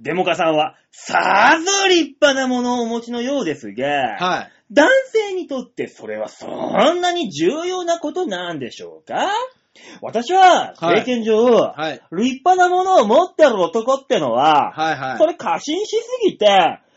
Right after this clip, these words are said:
Speaker 1: もうテクニックとかそんな全然関係なく実力を伴わない、伴わない人が多いと思うんですよ。
Speaker 2: うん。
Speaker 1: 私は男性がそこに価値を見出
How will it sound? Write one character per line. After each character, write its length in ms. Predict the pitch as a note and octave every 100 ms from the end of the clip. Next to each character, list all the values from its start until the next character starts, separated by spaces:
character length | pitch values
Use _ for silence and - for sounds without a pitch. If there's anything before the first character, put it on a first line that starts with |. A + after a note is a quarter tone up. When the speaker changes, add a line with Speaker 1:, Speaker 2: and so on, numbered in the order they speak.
| _
Speaker 1:
も 160 | D#4 C#4
う 180 | G#3 G#3
テ 140 | D4+
ク 140 | F4 A4+
ニ 100 | A4
ッ 40 |
ク 60 | -
と 60 |
か 60 | G3+
そ 100 | G#3
ん 40 |
な 120 | F4 -
全 300 | D#3+ F#3+ -
然 180 | G#4+
関 220 | A4 F#4+ G4
係 100 | G#4+
な 100 | G#4
く 120 | G3
実 260 | E3+ F#3
力 140 | D#4 D#4+
を 60 |
伴 280 | D#4+ C4+ C4+
わ 120 | D4+ D#4+
な 160 | E4+
い、 100 | C4 _
伴 420 | A#3+ D4+ F4 F#4
わ 120 | G4
な 140 | G4+
い 80 | C#4+
人 180 | - G#3
が 200 | F3+ A2+
多 320 | C#3 A3 G4+
い 60 | A4+
と 120 | C#4
思 220 | G#3 G3
う 40 | F#3
ん 40 |
で 80 | C#3+
す 140 | -
よ。 440 | A2+ C#3 C3+ A2+ - _
Speaker 2:
う 60 | C3+
ん。 200 | C3+ G#2+ _ - B2
Speaker 1:
私 420 | D#3 F4 F#4 F4+
は 480 | F4 D#4 C#3+ G2+ G#2
男 240 | G#3+ G4+
性 120 | F#4 F4
が 100 | D#4+
そ 140 | C4+
こ 100 | D#4+
に 140 | F4
価 180 | E4+ G#4
値 180 | G#4+ D#4+
を 100 | G#3+
見 340 | E3+ C4 F4+
出 60 | F#4